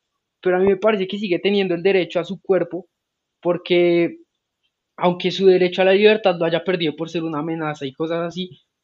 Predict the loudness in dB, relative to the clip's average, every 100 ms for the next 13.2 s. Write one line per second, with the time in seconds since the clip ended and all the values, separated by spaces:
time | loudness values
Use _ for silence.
0 | _ _ _ _ _ _ -8 0 2 2
1 | -2 0 0 0 -4 -4 -6 -4 -4 -4
2 | -10 0 2 4 2 -4 -4 2 4 2
3 | -2 0 0 0 -4 -6 -6 -2 -4 -2
4 | -4 -4 -8 -12 _ _ _ _ _ -4
5 | 0 2 2 0 -4 2 2 2 -2 -6
6 | -8 -12 _ _ _ _ _ _ _ _
7 | _ _ _ _ 0 2 2 2 2 0
8 | -2 -2 -2 -4 -4 -2 0 0 -2 -4
9 | -2 0 0 -2 -4 -6 -6 -8 -2 0
10 | 0 -2 -4 -2 -2 -4 -6 -6 -4 -6
11 | -6 -6 -8 -8 -10 -8 -6 -6 -6 -8
12 | -10 -10 -10 -10 -10 -6 -4 -2 -4 -4
13 | -10